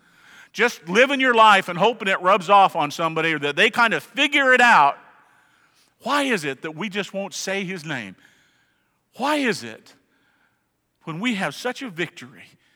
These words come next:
such a privilege? What was the mission of Jesus while he walked this earth is now the privilege and the honor and the mission of you and I today.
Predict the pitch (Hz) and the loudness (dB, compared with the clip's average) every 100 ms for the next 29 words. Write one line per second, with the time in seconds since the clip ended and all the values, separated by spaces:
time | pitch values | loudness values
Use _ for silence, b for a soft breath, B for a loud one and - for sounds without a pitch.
0 | _ _ _ _ _ - 220 254 196 220 | _ _ _ _ _ -10 -10 -8 -8 -4
1 | 185 120 - 202 196 190 - 294 320 - | -4 -6 -4 0 0 2 4 6 4 -2
2 | B B B B B B _ _ _ 175 | B B B B B B _ _ _ -6
3 | 180 302 - 233 196 143 269 294 285 277 | 0 2 0 -4 -6 -2 0 0 -2 -2
4 | 233 233 208 220 202 262 277 277 262 233 | 4 4 4 -2 2 2 2 -4 -6 -2
5 | 165 139 - B B B 151 139 175 226 | -2 -4 -12 B B B -16 -6 -2 0
6 | 196 160 - 247 226 247 220 - b b | -2 -8 -8 -8 -6 -10 -12 -16 b b
7 | - 156 139 - 202 190 135 120 B B | -14 -12 -8 0 2 2 -2 -8 B B
8 | - 147 131 151 175 - 143 117 b b | -12 -8 -8 -8 -10 -10 -10 -12 b b
9 | - 131 143 185 151 147 120 107 - 123 | -10 -8 -8 -8 -4 -4 -4 -10 -16 -12
10 | 117 85 | -12 -12